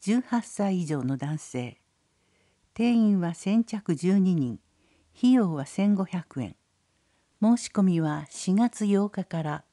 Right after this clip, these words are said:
電話からいかんで。総合文化センター内中央図書館。お知らせと催し。電話、八七三三五二三。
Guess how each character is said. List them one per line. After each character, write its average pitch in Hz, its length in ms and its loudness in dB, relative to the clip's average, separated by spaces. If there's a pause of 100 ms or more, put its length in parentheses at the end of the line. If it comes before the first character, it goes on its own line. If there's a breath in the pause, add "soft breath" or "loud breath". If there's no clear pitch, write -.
電 220 260 2
話 214 120 -2
か 175 140 -6
ら 147 100 -4
い 151 60 -6
か 131 180 -10
ん 131 80 -8
で。 127 220 -16 (1600)
総 269 340 2
合 254 240 10
文 208 240 2
化 226 160 0
セ 190 220 0
ン 185 60 0
タ 160 240 -2
ー - 20 -2
内 117 260 -4 (140)
中 247 260 2
央 233 180 4
図 190 140 -4
書 - 140 -8
館。 120 260 -8 (800)
お 185 120 0
知 254 220 0
ら 233 140 0
せ 208 160 -2
と 175 160 -2
催 151 400 2
し。 - 340 -10 (480)
電 196 280 2
話、 170 220 -4 (280)
八 185 320 -2
七 202 240 6
三 147 340 -4 (340)
三 240 360 6
五 220 200 4
二 139 220 2
三。 120 320 -10